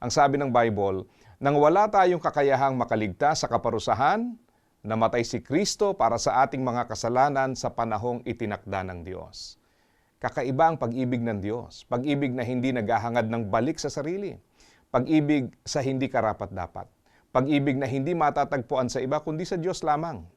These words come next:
Ang ganyang uri ng pag-ibig ay nagbibigay ng seguridad at kapanatagan dahil alam mong hindi ito dahil sa iyo o anumang iyong ginagawa. Ang pag-ibig na ito ang simula ng pagbangon para sa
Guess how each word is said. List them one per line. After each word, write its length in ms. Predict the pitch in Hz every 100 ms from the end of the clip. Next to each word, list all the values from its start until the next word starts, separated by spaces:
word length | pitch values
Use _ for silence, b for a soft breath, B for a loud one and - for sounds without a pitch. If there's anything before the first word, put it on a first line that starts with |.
| _ _ _ _ - -
Ang 120 | 156
ganyang 320 | 151 156 151 -
uri 320 | 175 190 196
ng 160 | 185 160
pag-ibig 600 | 143 113 135 151 143 143
ay 80 | 135 123
nagbibigay 480 | 110 117 131 135 131
ng 120 | 123
seguridad 640 | 113 110 101 98 95 135 190 165 b b b -
at 200 | 151 -
kapanatagan 880 | 143 - 127 113 110 113 110 78 78
dahil 320 | 98 113 123
alam 240 | 113 120
mong 160 | 123 117
hindi 320 | 107 107 120 113
ito 80 |
dahil 320 | 113 107 104 104
sa 160 | -
iyo 440 | 226 240 160 175 _ b b b
o 160 | 123 127
anumang 340 | 127 123 123
iyong 240 | 113 107
ginagawa. 560 | 101 98 87 87 85 87 _ _ b b b
Ang 160 | 139
pag-ibig 480 | 147 127 160 156 147
na 160 | 135 143
ito 220 | 131 147
ang 140 | 131 120
simula 460 | 135 120 117 127 131
ng 160 | 123
pagbangon 880 | - 110 95 92 110 110 113 113 92
para 240 | 95 101
sa 80 | -